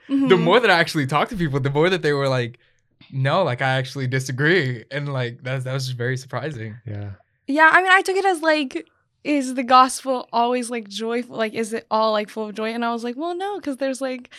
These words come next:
Speaker 2: the realistic me." I'm like, "No, there's, like, it's not a great, I mean, like, it is a great story, but there are bad things that happened in it, and it's, like, not all joyful." So I was
Speaker 3: Mm-hmm.
Speaker 2: like, "No."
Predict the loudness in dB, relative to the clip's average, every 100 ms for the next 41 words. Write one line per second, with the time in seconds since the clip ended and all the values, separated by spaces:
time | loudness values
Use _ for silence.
0 | -20 _ -2 0 2 2 2 0 -2 -4
1 | -6 -6 -6 -2 -2 0 -2 0 2 4
2 | 2 0 0 0 -6 -20 _ -4 -2 0
3 | 4 4 4 0 -2 0 2 2 0 -2
4 | -2 0 0 2 0 0 2 2 2 0
5 | 2 4 4 2 -4 -4 -2 -2 -2 -2
6 | -2 -4 -6 -8 -12 -6 -4 -2 0 0
7 | 0 -6 -6 -10 -8 -6 -2 -2 -2 -2
8 | -4 -4 -12